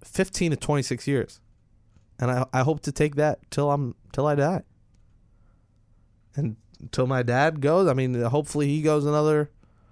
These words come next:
thirty years. It's gonna be tough, but to make it work, especially with his travel schedule, my busy schedule with work, and him traveling the freaking globe to make it happen, it's a special day for the,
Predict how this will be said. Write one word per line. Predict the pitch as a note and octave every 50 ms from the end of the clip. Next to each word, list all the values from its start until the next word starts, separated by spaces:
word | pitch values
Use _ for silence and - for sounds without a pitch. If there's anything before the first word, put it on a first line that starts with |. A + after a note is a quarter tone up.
| _ _ _ _ _ _
thirty | - C3 D3 D3 C#3+
years. | D3 F3+ G3 F3+ C3+ A#2
It's | A2+ A#2+
gonna | B2+ C#3 D3 D3+
be | C#3+ B2+
tough, | - F3+ F#3+ D#3+ -
but | C3+ B2 -
to | C3+
make | C3 C3+ D#3 D#3+ E3
it | D#3+ C3+
work, | A#2+ A#2+ C#3+ E3+ F#3 - - - _ -
especially | - - D3+ D3+ D3 - C#3+
with | C#3 C3 B2+
his | D3 C#3
travel | - - D3+ D3 D3+ D3+ C#3+
schedule, | C3 - - D3+ D3+ D3 D3+ D#3 D#3+ D#3+ - - - _ _ _ _ -
my | A#2+ B2+ C3+
busy | C#3 C#3+ C3+ C3+ C#3
schedule | B2+ - - C#3+ C3+ B2+ C3+ C3+ C3+
with | B2 G2+
work, | G#2+ B2+ C#3+ C#3+ C3 - -
and | F#2+ A2 A2 - _ _ _ _ -
him | - C#3 C#3 C3
traveling | - - C#3 C#3 C#3 C3 B2 A2+
the | G#2+
freaking | - - - - - - D3+ D3 - B2 A#2
globe | A2 B2 B2 C3 C#3+ D3 D3 D3 - -
to | - B2+
make | B2 B2+ C3 B2+
it | B2
happen, | B2 C3 C#3 - D3 C#3+ C#3+ - _ _ _ _ _ _ _ _ _ _ _ _ _ _ _ _ _ _ _ _ _ -
it's | - C3 -
a | D3
special | - - - F3+ F#3 - - E3+
day | D3+ C#3 D#3 D#3 D3 B2+ G#2+
for | G2+ - - B2+ A#2 A#2 A2 C#2+
the, | E2 A#2